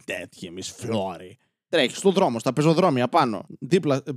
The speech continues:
να, να, να ρίχνουνε βρωμιά έτσι και, και, και κάπνα τα αμάξια και εσύ να είσαι, "Έτσι μ' αρέσει. Δύσκολα. Να το χτίζουμε, να παίρνω".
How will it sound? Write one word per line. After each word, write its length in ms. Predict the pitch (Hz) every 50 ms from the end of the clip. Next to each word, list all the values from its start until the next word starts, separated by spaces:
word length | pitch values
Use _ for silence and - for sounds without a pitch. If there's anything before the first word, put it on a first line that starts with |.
| 117 135 143 _
να, 300 | 156 151 147 147 156 151
να, 340 | - 160 160 151 156 156 151 151
να 200 | 165 156 151 156
ρίχνουνε 760 | 156 175 214 208 180 175 175 165 151 147 143 139 131 120 113 107
βρωμιά 680 | 123 131 123 131 139 139 143 143 147 156 185 196 180 156
έτσι 580 | 151 170 175 - - 156 151 139 135 131 123 -
και, 100 | - 143
και, 180 | 127 - 139 131
και 200 | - - 135 127 _ _ _
κάπνα 500 | - 180 185 180 - - 143 139 131 123
τα 100 | - 127
αμάξια 420 | 123 127 156 214 254 - - 262
και 100 | 220 202
εσύ 160 | 226 196 - 240
να 60 | 254
είσαι, 200 | 240 226 247 247 - - - - - 539 494 453 480 466 453 415 - - _
"Έτσι 440 | _ 139 147 156 151 - - - 143
μ' 100 | 147 151
αρέσει. 640 | 151 143 139 156 151 143 - - - 139 131 123 117 - - 147 - - - - _
Δύσκολα. 640 | - 185 208 185 - - - 160 135 135 127 123 117 - - - - - - - _ _ _ _ _ _ _ _ _ _ _ _ _ _
Να 180 | - 110 127 127
το 100 | - -
χτίζουμε, 640 | - 220 - - 214 190 143 135 143 139 131 123 117
να 140 | - 135 131
παίρνω". 640 | - - 214 208 175 180 175 170 165 160 160 156